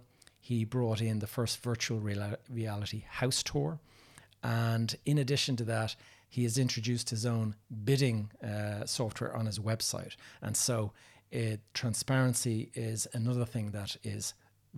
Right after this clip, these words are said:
important to a lot of people. And this is something that Owen has sort of started. But where is, where I think he's really blazing a trail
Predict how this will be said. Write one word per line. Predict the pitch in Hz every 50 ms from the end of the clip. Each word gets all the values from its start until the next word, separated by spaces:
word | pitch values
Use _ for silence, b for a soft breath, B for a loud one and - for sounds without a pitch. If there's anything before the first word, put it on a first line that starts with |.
| 151
important | - 135 117 - - - 139 - - 127 -
to | - 117
a | 110
lot | 110 110
of | 107 98 -
people. | - 104 104 104 - 101 - B B B B B -
And | 104 107
this | 123 - -
is | 113
something | - 131 117 113 110 110
that | 104 104 - - - 110
Owen | 104 101 101 104 104 87 - -
has | 98 95 92 92 - - B B B B B
sort | - - 107
of | - - - 226
started. | - - 120 104 92 95 - B B B B
But | - 135 127
where | 127 131 139 139 135 139 - - - _ _ _ _ _ _ _ _ -
is, | 131 120 113 117 131 - - 123 120 127 - -
where | 123 127 131
I | 135 139
think | 139 - 151 123
he's | 123 113 113
really | 117 123 143 156 147 139 123
blazing | 117 - - 117 113 117 120 113 117 107
a | 104
trail | 104 - - 120 110 110 107 107